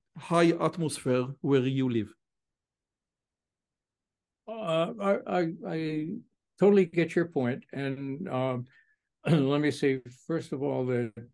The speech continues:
Speaker 2: um, a lot of students,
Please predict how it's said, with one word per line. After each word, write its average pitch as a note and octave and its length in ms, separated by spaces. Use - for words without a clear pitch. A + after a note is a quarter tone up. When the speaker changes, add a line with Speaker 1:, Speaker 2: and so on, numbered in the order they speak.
Speaker 2:
um, B2 420
a D3+ 60
lot D3 420
of E3+ 120
students, B2+ 1080